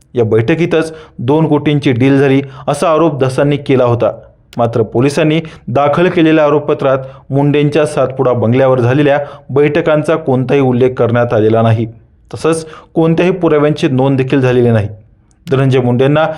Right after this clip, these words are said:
या संपूर्ण खंडणी प्रकरणातून अलिप्त ठेवण्यासाठीच आणि न्यायालयातील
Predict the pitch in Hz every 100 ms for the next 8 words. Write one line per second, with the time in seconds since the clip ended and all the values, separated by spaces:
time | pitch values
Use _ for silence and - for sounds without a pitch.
0 | - - 175 180 170 170 190 185 165 165
1 | 170 147 143 160 156 151 151 156 - -
2 | 143 180 190 214 185 180 180 175 170 143
3 | - - - 123 117 110 135 156 143 151